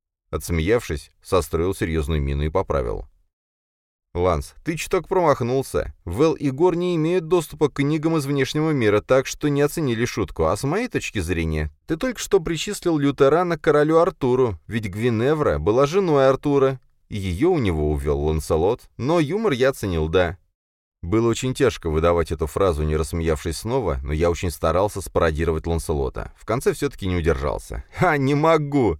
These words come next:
Сэр Ланселот Песчаный! Ланс, тебе срочно нужен меч из глубин пустыни. Обещаю, если найду озеро, не буду подходить к нему без тебя».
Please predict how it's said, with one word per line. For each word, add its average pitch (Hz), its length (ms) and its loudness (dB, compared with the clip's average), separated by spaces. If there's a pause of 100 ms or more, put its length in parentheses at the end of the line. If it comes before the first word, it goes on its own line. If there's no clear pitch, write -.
(120)
Сэр 170 300 2
Ланселот 160 540 4
Песчаный! 101 680 0 (320)
Ланс, 170 360 2
тебе 151 240 -2
срочно 185 420 2
нужен 170 280 0
меч 180 240 -2
из 135 120 0
глубин 156 340 0
пустыни. 139 440 -2
Обещаю, 143 520 2
если 131 280 -2
найду 113 280 0
озеро, 131 280 2
не 107 200 0
буду 107 300 0
подходить 113 460 -4
к - 80 -10
нему 104 180 0
без 85 220 -6
тебя». 76 440 -2